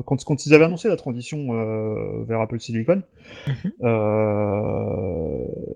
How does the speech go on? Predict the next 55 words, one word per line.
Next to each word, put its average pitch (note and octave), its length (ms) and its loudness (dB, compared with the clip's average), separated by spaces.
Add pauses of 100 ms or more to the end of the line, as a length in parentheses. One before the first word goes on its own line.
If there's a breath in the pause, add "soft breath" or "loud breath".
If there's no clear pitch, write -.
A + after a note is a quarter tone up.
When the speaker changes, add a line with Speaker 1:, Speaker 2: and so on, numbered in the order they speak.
Speaker 1:
donc - 280 -4
Apple D3 280 10
a A#2+ 80 8
annoncé, B2 500 -2
donc A#2 160 -8 (100)
ils A2+ 240 -8
avaient A#2 140 0
annoncé A#2+ 320 -2
une B2+ 120 0
transition A#2+ 400 -2
qui C3 100 -4
allait A2+ 120 0
durer A2+ 240 -2
deux A#2+ 240 2
ans. E3 40 4
Speaker 2:
Deux - 160 2
ans, D3 180 2
Speaker 1:
Je D3+ 100 -8
me D#3 100 4
suis, - 20 2
je D3+ 60 2
me D#3 60 6
Speaker 2:
oui. D#3+ 60 6
Speaker 1:
dis, A3 120 6
ah G3 80 6
tiens, G#3 220 4
qu'est-ce G3+ 340 -2
qu'ils A3+ 160 2
avaient... F#3+ 120 4
qu'est-ce G3 180 -4
qu'il A#3 120 2
avait E3+ 120 4
dit D3+ 100 2
à A#2+ 40 4
l'époque, A#2 220 -4
Steve A2+ 180 -16
Jobs ? A2 140 -10 (100)
Speaker 2:
Ouais, C#3+ 80 4 (180)
Speaker 1:
Qu'est-ce - 80 -20
qu'il - 200 -4
Speaker 2:
exactement C3 300 6
Speaker 1:
avait - 80 8
Speaker 2:
la - 20 -
même A#2+ 40 2
Speaker 1:
dit ? A2 60 0
Speaker 2:
chose. D3+ 240 2
Speaker 1:
Il D3+ 120 -2
a, - 40 2
il D3+ 40 -2
a, D#3 40 -4
il D3+ 60 4
avait C#3+ 120 4
dit E3 120 -4
deux C3+ 180 0
ans. A2+ 80 -8